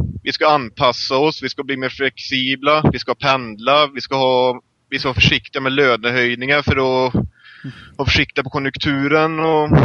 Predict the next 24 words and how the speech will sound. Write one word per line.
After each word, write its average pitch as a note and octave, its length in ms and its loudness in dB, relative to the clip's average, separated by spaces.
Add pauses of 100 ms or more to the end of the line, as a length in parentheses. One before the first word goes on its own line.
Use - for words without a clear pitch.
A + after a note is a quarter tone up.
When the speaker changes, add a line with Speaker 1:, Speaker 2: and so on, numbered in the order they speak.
(800)
Speaker 1:
och - 80 -18
så D3 80 -12
vidare. A2+ 440 0 (380)
Så - 100 -20
det C#3+ 60 -4
känns D#3+ 320 -2
liksom C3+ 160 -4
att C3 80 -4
det C3+ 160 2
är D#3 120 4
någon, A#2 320 -6
eh, A#2 280 2 (880)
som - 160 -8
vill B2+ 80 -2
att A2+ 100 -6
vi B2 80 -4
ska C#3 400 2
anpassa A#2+ 560 0
oss A#2 100 -6
och B2+ 80 -8
bli A#2+ 160 -2
billigare G#2+ 800 0
och, A#2+ 320 -4
eh, A2+ 440 2